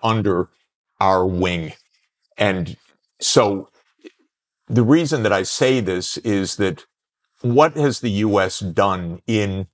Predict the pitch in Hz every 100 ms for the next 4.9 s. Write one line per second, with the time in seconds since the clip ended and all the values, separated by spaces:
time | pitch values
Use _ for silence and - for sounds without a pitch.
0 | _ _ - 104 98 101 95 90 87 -
1 | - - - 95 87 - - _ - _
2 | _ _ _ 104 98 98 - 101 90 -
3 | 107 85 87 80 85 - _ _ _ _
4 | _ _ _ _ _ - - 71 -